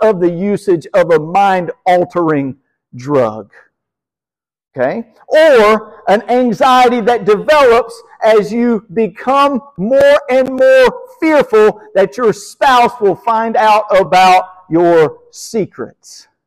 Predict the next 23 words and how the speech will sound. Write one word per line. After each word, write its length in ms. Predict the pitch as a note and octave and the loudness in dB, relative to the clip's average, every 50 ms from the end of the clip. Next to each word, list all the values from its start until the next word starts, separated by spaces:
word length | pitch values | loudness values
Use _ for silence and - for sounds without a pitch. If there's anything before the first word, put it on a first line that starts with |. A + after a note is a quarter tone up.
| _ _ _ _ _ _ _ _ _ _ _ _ _ _ _ _ _ _ _ _ _ - | _ _ _ _ _ _ _ _ _ _ _ _ _ _ _ _ _ _ _ _ _ -6
That's 180 | D3 E3 - F#3+ | -6 -6 -4 -4
an 100 | F3+ F3+ | -4 -4
anxiety 640 | F3 F3 E3 C3+ E3 F3+ E3+ E3+ E3+ D#3+ D#3 D3+ | -4 -4 -2 -2 0 0 2 2 2 0 0 -2
that 240 | C3+ C#3 C#3 C3 C3 | -2 -2 -4 -4 -4
develops 720 | C#3 C3+ D3+ A#3+ B3+ G3+ D#3+ D3 C#3+ C#3+ - - - - _ _ _ _ - | -8 -6 -2 0 2 2 2 0 -2 -6 -10 -16 -20 -20 _ _ _ _ -6
as 180 | - F3 D#3 B2+ | -4 -4 -4 -4
a 80 | C#3+ C3+ | -6 -10
direct 560 | B2+ B2 C#3 C3 C3 D3 F3+ F#3 F3+ F#3 - | -8 -8 -8 -8 -6 -4 -2 -4 -4 -4 -8
result 760 | C#3+ C3+ C3 B2+ A#2+ C3+ E3+ G3 - - - - _ _ _ _ _ _ _ _ _ _ - | -10 -10 -10 -10 -8 -6 -2 -2 -2 -2 -2 -6 _ _ _ _ _ _ _ _ _ _ -2
of 180 | D3+ D3 B2 A2+ | -2 -2 -2 -2
sin. 500 | - - - C#3+ C3 A2+ G#2+ G#2 A#2 A2+ _ _ _ _ _ _ _ _ _ _ _ _ _ _ _ _ _ _ - | -8 -12 -8 -8 -8 -8 -10 -14 -18 -20 _ _ _ _ _ _ _ _ _ _ _ _ _ _ _ _ _ _ -4
And 160 | D3 E3+ F3+ | -2 0 2
then 140 | F3+ F3+ F3+ | 2 2 2
lastly, 640 | F#3 F#3 F3+ F#3 E3 - - D3+ C#3 B2+ B2+ A#2+ _ _ _ _ _ _ _ _ _ _ _ - | 2 2 2 0 0 -2 -4 -4 -4 -4 -4 -6 _ _ _ _ _ _ _ _ _ _ _ -4
we 120 | D#3+ D#3 | -4 -4
see 260 | D3+ - - A3 G#3 | -2 -2 -4 -4 -4
the 120 | F#3 F3 D3 | -2 -4 -4
type 280 | - F#3 F#3 F3 - | -2 -2 -2 -2 -2
of 140 | D#3 C#3+ - | -4 -6 -4
fear, 220 | - G3 F3+ F3 E3 | -2 -2 0 0 0
anxiety, 480 | D#3+ - - - - - - - - | -2 -4 -4 -4 -2 -2 0 -2 -2
and 140 | - - - | -4 -6 -8
worry 520 | D#3+ F#3+ G#3+ G3 F#3 E3+ C#3 B2+ B2+ B2 | -6 -4 -2 -2 -2 -2 -4 -4 -8 -12